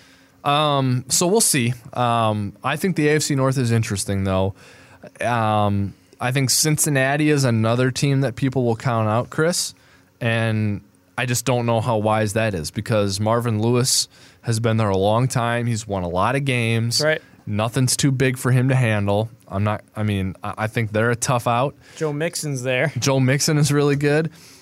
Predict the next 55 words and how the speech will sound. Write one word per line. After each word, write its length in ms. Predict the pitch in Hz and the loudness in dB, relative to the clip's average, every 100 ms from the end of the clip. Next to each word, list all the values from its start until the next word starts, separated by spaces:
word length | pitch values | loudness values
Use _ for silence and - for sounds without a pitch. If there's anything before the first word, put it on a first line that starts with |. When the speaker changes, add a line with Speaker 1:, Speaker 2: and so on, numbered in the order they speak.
| - | -12
Speaker 1:
And, 360 | 123 127 117 117 | -4 0 0 0
um, 400 | 113 110 110 110 | 2 2 0 -2
and 100 | 127 | -2
now, 200 | 127 123 123 | 0 -2 -2
now 140 | 117 | -2
you've 120 | 113 | 0
got 160 | 113 120 | -2 -2
the 80 | 127 | 0
Ravens, 500 | 156 156 92 82 - | 0 0 -2 -4 -4
who, 340 | 107 98 92 98 | -2 -2 -4 -6
Speaker 2:
Yep. 200 | 143 - - - | -8 -10 -12 -4
Speaker 1:
you 80 | |
know, 160 | 110 101 | 0 2
I 120 | 104 | 2
know 140 | 110 113 | 0 2
they 120 | 113 | 2
drafted 360 | 113 113 113 | 2 0 0
Lamar 300 | 107 107 107 | 0 2 0
Jackson, 420 | 104 107 117 - 143 | 0 0 -2 -2 -2
but 140 | 107 | -2
Joe 160 | 95 87 | -2 -4
Flacco 460 | - 110 127 131 | -2 -2 0 0
is 80 | 120 | 0
still 220 | - 127 | 0 0
there. 180 | 123 131 | 2 0
He's 200 | 110 107 | 0 -2
got 180 | 120 110 | -2 -2
Super 240 | - 123 117 | -2 -4 0
Bowl 220 | 120 117 | 0 2
winning 240 | 117 113 | 0 0
cred. 420 | 113 120 113 123 131 - | 0 0 0 -2 -6 -12
Speaker 2:
Signed 320 | - 151 147 | -8 -4 -2
a 80 | 139 | -2
lot 460 | 127 131 139 151 147 | -4 -2 0 0 -2
of 160 | 160 127 | -8 -8
veteran 480 | 123 135 139 135 131 | -4 -4 -4 -4 -2
wide 200 | 131 123 | -2 -2
receivers 560 | 120 - 131 120 107 | -6 -8 -8 -8 -10
'cause 120 | 131 120 | -10 -10
that 120 | 127 | -8
was 140 | 117 | -8
an 80 | 117 | -2
Speaker 1:
Yep, 120 | 107 | -2
Speaker 2:
issue 140 | - 117 | -2 -6
for 160 | - | -12
them 80 | 113 | -4
Speaker 1:
they 140 | 110 | -2
Speaker 2:
last 100 | 107 | 0
Speaker 1:
did. 260 | 113 113 139 | 0 2 0
Speaker 2:
season. 60 | 160 | 0
Speaker 1:
Terrell 300 | 123 107 98 | 0 0 0
Suggs, 520 | - 127 120 160 - | 0 0 0 -2 -4
healthy 380 | 131 117 135 131 | -2 -2 0 0
and 140 | 117 | 0
playing. 480 | - 123 127 143 | 0 0 0 0